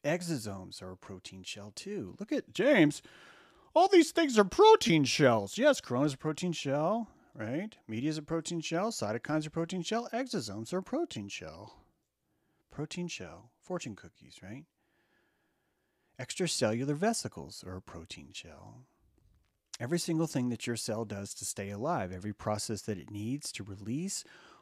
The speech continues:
or pull in things into its environment to take care of you and your skin and all the processes that it does re-, relies on these extracellular vesicles. What is an extracellular vesicle? It's a pocket of fat,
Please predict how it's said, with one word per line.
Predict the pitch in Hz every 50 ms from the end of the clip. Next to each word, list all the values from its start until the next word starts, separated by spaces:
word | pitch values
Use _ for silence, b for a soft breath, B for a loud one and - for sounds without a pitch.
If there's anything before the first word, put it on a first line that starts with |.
| B -
or | 104 -
pull | - - 147 131 127
in | 127 143 151
things | - - 127 131 143 139 127
into | 117 113 - - 107
its | 101 - -
environment | 92 92 - 101 104 127 151 185 196 -
to | - 113
take | - - 110 - -
care | - 120 113 117
of | 107 98
you | 101 107 123 151 196 226
and | 202 127
your | 101 92
skin | 92 - - - - 104 113 147 185 196
and | 156 110
all | 101 104
the | - -
processes | - 104 104 101 - - 107 - - 113 104 -
that | - 104 98
it | 95 92
does | - 117 139 190 202 - -
re-, | 107 98 - -
relies | - 117 117 123 127 151 202 226 190 143
on | 143 143 147 147
these | 139 139 120 123
extracellular | 123 131 - - - 143 127 - - 107 101 101 104 104 107 110
vesicles. | 113 160 180 180 - - - - - 82 - B B B B B B B B B B
What | 107 107
is | 107 104 117
an | 117
extracellular | 127 131 - - - 123 - - 139 143 143 139 139 131
vesicle? | 147 160 170 - - - 190 202 208 - B B B B B B B B B -
It's | 240 285 285 - 151
a | 110 101
pocket | - - - - 139 156 - - - 349 349 339 - _ _ -
of | 123 107
fat, | - - - - - - 104 110 156 214 233 - - -